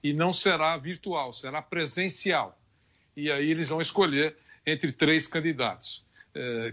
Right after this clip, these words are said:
podem ter até duas reuniões, Fausto, já que você perguntou sobre a oposição. Então, se os dois, eh, se tiver, se tivermos três candidatos concorrendo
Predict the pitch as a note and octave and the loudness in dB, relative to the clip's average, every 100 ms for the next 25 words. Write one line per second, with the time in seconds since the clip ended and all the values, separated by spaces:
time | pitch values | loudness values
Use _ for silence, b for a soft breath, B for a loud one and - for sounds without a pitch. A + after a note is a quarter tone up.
0 | - E3 E3 C#3+ E3+ D#3 F#3+ E3 G3+ G3 | 0 4 4 4 2 2 0 2 0 0
1 | G3 G3 F#3 C#3+ A#2 - C#3+ A2+ A2+ B2+ | 0 -2 -2 -4 -6 -4 -4 -4 -8 -8
2 | C3 D3 - C3 B2 C3 - C3 B2+ - | -6 -4 -4 -4 -4 -2 0 0 -2 0
3 | C3+ B2+ - A#2+ F#2 - b b b b | -2 0 -2 -2 -2 -8 b b b b
4 | - A2 D3+ E3 D#3 - F3 D#3+ D#3 C#3 | -14 2 4 6 4 2 2 4 4 0
5 | C#3+ C#3 A2+ D#3+ D3+ - - - C3+ C3 | -2 -4 0 2 2 -2 -8 -10 -12 -8
6 | B2+ D#3 C#3+ C#3 - C3+ - C3+ D3 D#3+ | -4 0 2 2 2 -2 -4 -2 2 2
7 | E3 C#3 - G3 G#3 F#3+ C3+ - E3 C#3+ | 2 -2 -4 2 2 2 -2 -12 -14 -14
8 | A#2+ A#2+ - - C#3+ B2 B2+ A#2+ F3+ C#3 | -14 -14 -16 -16 -16 -10 -8 -2 0 -2